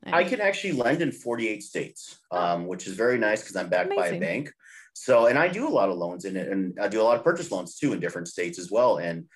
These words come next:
Speaker 2: I've had clients who are, you know, halfway through the process back out because I was offering them a better program,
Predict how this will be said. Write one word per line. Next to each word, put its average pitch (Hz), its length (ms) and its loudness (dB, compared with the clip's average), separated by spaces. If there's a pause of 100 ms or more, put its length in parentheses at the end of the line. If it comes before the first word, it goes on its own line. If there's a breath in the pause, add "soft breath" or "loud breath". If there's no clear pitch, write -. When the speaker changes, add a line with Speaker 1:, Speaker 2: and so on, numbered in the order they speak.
(200 loud breath)
Speaker 2:
I've 95 140 4
had 101 220 2
clients 107 440 0
who 104 160 -4
are, 95 380 -2 (180)
you 107 120 -6
know, 95 80 0
halfway 107 320 0
through 104 140 -6
the 101 80 -6
process 104 540 0
back 90 280 -2
out 98 180 0
because 87 280 -6
I 85 180 -2
was 85 120 -2
offering 85 380 -2
them 85 140 -6
a 82 40 -8
better 82 200 0
program, 98 520 0